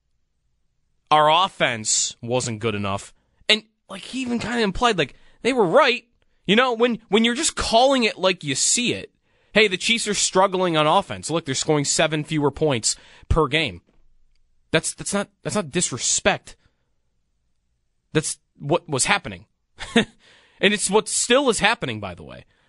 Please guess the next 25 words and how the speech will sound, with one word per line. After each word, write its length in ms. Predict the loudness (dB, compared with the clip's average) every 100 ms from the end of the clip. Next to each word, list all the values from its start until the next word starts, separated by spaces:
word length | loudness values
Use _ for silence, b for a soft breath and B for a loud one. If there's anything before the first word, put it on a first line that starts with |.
| _ _ _ _ _ _ _ _ _
The 80 | 2
respect 480 | 2 2 0 0 -4 -20
for 160 | -4 2
them 260 | 2 2 0
goes 180 | -2
to 40 | 0
their 120 | 0
defense. 400 | 0 -2 -6 -4
It's, 60 | -4
like, 100 | 0
a 20 |
different 320 | 0 0 -4
respect. 460 | -8 -10 -10 -14 _ b b b b b _ _ _
Twenty-one 460 | 2 4 4 2 2
points 280 | 0 0
a 40 | 0
game 240 | 0 0
versus 240 | 0 -2 -6
twenty-eight 580 | -2 0 2 2 -2 -6
over 140 | -6
the 100 | -2
past 260 | -2 -2 -2
couple 200 | -4 -4
of 80 | -4
years. 400 | -6 -8 -10